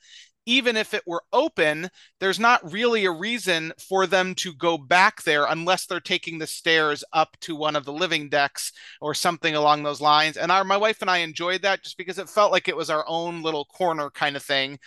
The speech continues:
Uh, I wish that they had, they had fixed that on this one, and maybe they will. We're fifteen months out, super easy to put some walls up despite what the concept art shows. So I guess we'll see what happens when, when they actually, uh,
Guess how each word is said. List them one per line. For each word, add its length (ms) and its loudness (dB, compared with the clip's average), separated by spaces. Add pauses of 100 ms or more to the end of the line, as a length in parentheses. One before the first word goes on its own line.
(200)
Uh, 220 4
I 140 2
wish 380 0
that 140 -4
they 180 4
had, 200 -4 (140)
they 160 2
had 160 -4
fixed 400 -8
that 280 4
on 200 0
this 200 -6
one, 200 -4
and 120 -6
maybe 280 0
they 140 2
will. 360 -2
We're 100 -8
fifteen 460 -8
months 260 0
out, 280 4 (340)
super 400 -4
easy 300 2
to 80 -6
put 160 -2
some 180 -6
walls 380 6
up 140 2 (100)
despite 400 -2
what 100 -8
the 80 -14
concept 560 -2
art 180 -4
shows. 440 -4
So 300 0 (240)
I 100 2
guess 200 0
we'll 120 -4
see 160 -6
what 120 -2
happens 560 -2
when, 380 -6
when 140 -2
they 140 4
actually, 680 -2
uh, 280 0